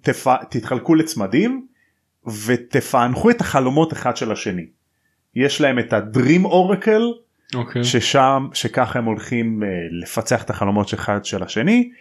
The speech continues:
Speaker 1: ואז היא באה לחזור לשבת בכיסא שלה, והיא רואה שאמברידג' יושבת מאחוריה, אז היא פשוט קמה והולכת להסתובב. והיא מטיילת בין כמה אנשים, וגם אמברידג' מתחילה לרשום כמה דברים, ואז מסתובבת ומתחילה לשאול שאלות.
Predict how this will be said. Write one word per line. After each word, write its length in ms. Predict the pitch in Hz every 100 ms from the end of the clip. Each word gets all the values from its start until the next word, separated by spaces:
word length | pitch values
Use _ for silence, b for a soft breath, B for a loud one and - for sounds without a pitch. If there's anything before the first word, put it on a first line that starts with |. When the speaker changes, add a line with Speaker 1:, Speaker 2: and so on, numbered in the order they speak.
| B B B _ -
Speaker 1:
ואז 200 | 143 170
היא 80 | 156
באה 140 | 160
לחזור 300 | 139 135 143
לשבת 320 | 127 147 131
בכיסא 400 | 117 107 113 170
שלה, 320 | 160 170 170 131
והיא 120 | 117 117
רואה 140 | 123
שאמברידג' 560 | - - 123 131 127 117
יושבת 360 | 107 131 127
מאחוריה, 300 | 120 113 190
אז 80 | 226
היא 100 | 190
פשוט 240 | 185 226
קמה 300 | - 208 220
והולכת 420 | 220 160 165 - 143
להסתובב. 460 | 135 - 104 98 92 B B B B -
והיא 140 | 233
מטיילת 400 | 247 254 233 202
בין 160 | 165 165
כמה 640 | 175 160 156 131 113 110
אנשים, 380 | 107 110 233 233
וגם 280 | 151 143 139
אמברידג' 440 | 127 135 127 117
מתחילה 340 | 113 - 120 113
לרשום 340 | 104 98 120
כמה 240 | 107 110 101
דברים, 500 | 92 107 226 240 220 - _ _ -
ואז 200 | 139 147
מסתובבת 560 | 147 - 123 190 196 196
ומתחילה 380 | 120 110 131
לשאול 220 | 120 - 107
שאלות. 400 | 110 87 87